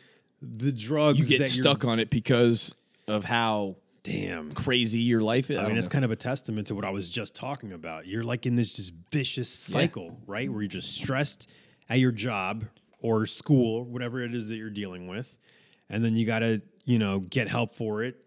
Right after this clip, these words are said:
Speaker 1: just so that
Speaker 2: That's
Speaker 1: you can keep doing this thing that is making you that way. It's fucked up, right?
Speaker 2: It is.
Speaker 1: It's a, it's, I don't know. And I don't really know how to get out of the cycle.
Speaker 2: It's tough, man.
Speaker 1: 'Cause society has to run that way. Not everybody could be free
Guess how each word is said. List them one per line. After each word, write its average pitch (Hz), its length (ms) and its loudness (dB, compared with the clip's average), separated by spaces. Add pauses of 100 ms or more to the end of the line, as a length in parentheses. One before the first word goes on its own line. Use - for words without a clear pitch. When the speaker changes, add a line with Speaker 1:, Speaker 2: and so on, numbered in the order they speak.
(400)
Speaker 1:
just 123 220 -2
so 135 80 4
that 117 80 2
Speaker 2:
That's 120 100 0
Speaker 1:
you 113 80 0
can 117 160 -6
keep 120 300 -4
doing 123 320 6
this 117 180 0
thing 147 320 4
that 110 140 -2
is 101 100 -2
making 120 400 4
you 120 160 8
that 110 260 -2
way. 110 280 -8 (360)
It's 127 140 -8
fucked 202 300 -2
up, 247 240 4
right? 190 260 -2
Speaker 2:
It 107 100 -6
is. 113 280 -2 (260)
Speaker 1:
It's 107 200 -4
a, 143 60 8
it's, - 680 -2
I 127 80 -8
don't 160 120 -4
know. 180 280 -2 (100)
And 104 160 -2
I 127 40 2
don't 143 180 4
really 147 180 10
know 135 160 2
how 131 140 -4
to 117 80 -2
get 123 200 -4
out 120 140 -2
of 110 60 -4
the 104 80 -6
cycle. 123 440 -8 (1300)
Speaker 2:
It's - 180 -20
tough, 107 260 -8
man. 87 220 -8 (200)
Speaker 1:
'Cause 104 140 -8
society 120 500 -4
has 110 200 -2
to 117 140 0
run 110 260 2
that 92 200 -4
way. 95 140 -12
Not 107 160 -4
everybody 120 320 4
could 98 140 -4
be 87 100 -8
free 113 640 0